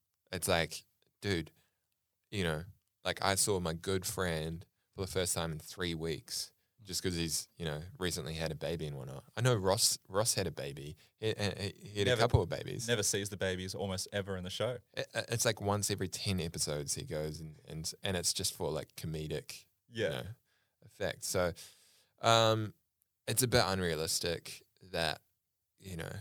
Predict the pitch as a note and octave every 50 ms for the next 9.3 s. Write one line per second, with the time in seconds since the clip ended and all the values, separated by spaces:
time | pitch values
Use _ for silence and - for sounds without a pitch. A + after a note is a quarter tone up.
0 | - - _ _ _ _ - F#2+ F2+ - - - - - - - - - - G#2+
1 | G2+ G2 F#2+ F2+ F#2+ F2+ F2+ F2 F2+ F2 E2+ E2+ E2+ E2 E2+ E2+ E2+ E2 E2 E2
2 | E2 D#2+ D#2+ D#2+ D#2 F2 - - _ _ _ _ _ _ _ _ _ - C4 C#4
3 | - - - - - - - - E3+ E3 F3 E3 E3+ F#3+ A#3+ A3+ G3+ - - _
4 | _ _ _ _ _ - - E3+ F3+ G3 G3 - D3+ C#3 C#3 - C#3 C3 B2 -
5 | - - D3+ E3+ D3+ C3 C3+ C#3+ D#3 D3+ D3 - - C#3 C3 C#3 - C3 G#2+ G2
6 | F#2+ G2 A2+ G#2+ G2+ A2+ A#2 - - - G#2+ G2+ - - - A2 G#2+ G#2+ F#2+ F2
7 | G2+ - _ _ _ - A2+ A#2 A#2+ A#2+ A#2+ A#2+ A#2 - - _ _ _ _ _
8 | _ _ _ _ _ _ _ _ - B2 C3+ D3 D#3 D#3 D3+ D#3 D3+ - - -
9 | - - _ B2 C3 C#3